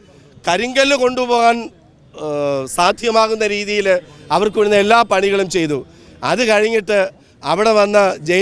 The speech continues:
സി ബിക്ക് എന്താണ് കെൽപ്പില്ല. ആദ്യത്തെ രണ്ട് കല്ലെടുക്കുമ്പോൾ തന്നെ അതിൻ്റെ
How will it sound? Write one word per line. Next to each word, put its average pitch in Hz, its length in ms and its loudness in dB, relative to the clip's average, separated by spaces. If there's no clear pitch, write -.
സി 240 120 0
ബിക്ക് 208 320 2
എന്താണ് 202 220 4
കെൽപ്പില്ല. 226 520 2
ആദ്യത്തെ 220 420 0
രണ്ട് 220 140 0
കല്ലെടുക്കുമ്പോൾ 220 640 2
തന്നെ 202 180 0
അതിൻ്റെ 208 200 2